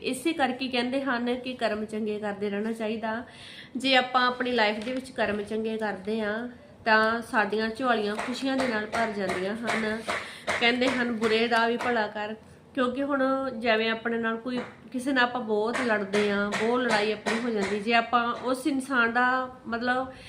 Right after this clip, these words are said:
ਕਿੰਨਾ ਵੀ ਅਗਲੇ ਦਾ ਆਪਣੇ ਪ੍ਰਤੀ ਗੁੱਸਾ ਭਰਿਆ ਹੋਵੇ, ਜੇ ਆਪਣਾ, ਆਪਾਂ ਉਹਦੇ ਵਾਸਤੇ ਕੋਈ ਚੰਗਾ ਕੰਮ ਕਰ ਦਿੱਤਾ, ਤਾਂ ਉਹਦੇ ਅੰਦਰ, ਉਹਦੀ ਆਤਮਾ ਨੂੰ ਤਾਂ ਉਸ ਚੀਜ਼ ਦਾ ਪਤਾ ਵੀ ਇਸ ਬੰਦੇ ਨੇ ਮੇਰੇ ਵਾਸਤੇ ਬਹੁਤ ਵਧੀਆ ਕੰਮ ਕੀਤਾ,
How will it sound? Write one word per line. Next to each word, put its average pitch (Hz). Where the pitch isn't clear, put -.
ਕਿੰਨਾ 311
ਵੀ 330
ਅਗਲੇ 302
ਦਾ 302
ਆਪਣੇ 302
ਪ੍ਰਤੀ 285
ਗੁੱਸਾ 254
ਭਰਿਆ 254
ਹੋਵੇ, 247
ਜੇ 226
ਆਪਣਾ, 226
ਆਪਾਂ 226
ਉਹਦੇ 254
ਵਾਸਤੇ 247
ਕੋਈ 247
ਚੰਗਾ 220
ਕੰਮ 233
ਕਰ 208
ਦਿੱਤਾ, 196
ਤਾਂ 269
ਉਹਦੇ 233
ਅੰਦਰ, 214
ਉਹਦੀ 247
ਆਤਮਾ 202
ਨੂੰ 330
ਤਾਂ 370
ਉਸ 359
ਚੀਜ਼ 294
ਦਾ 302
ਪਤਾ 302
ਵੀ 285
ਇਸ 285
ਬੰਦੇ 247
ਨੇ 254
ਮੇਰੇ 226
ਵਾਸਤੇ 220
ਬਹੁਤ 226
ਵਧੀਆ 220
ਕੰਮ 208
ਕੀਤਾ, 208